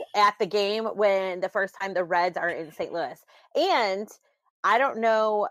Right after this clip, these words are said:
Speaker 2: what you are doing, but me and my girlfriends from Wisconsin are talking about going to Cincinnati when the Cubs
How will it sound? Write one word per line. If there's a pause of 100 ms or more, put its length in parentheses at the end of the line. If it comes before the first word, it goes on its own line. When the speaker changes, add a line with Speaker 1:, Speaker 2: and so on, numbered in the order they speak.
Speaker 2:
what
you
are
doing,
but
me
and
my
girlfriends
from
Wisconsin
are
talking
about
going
to
Cincinnati
when
the
Cubs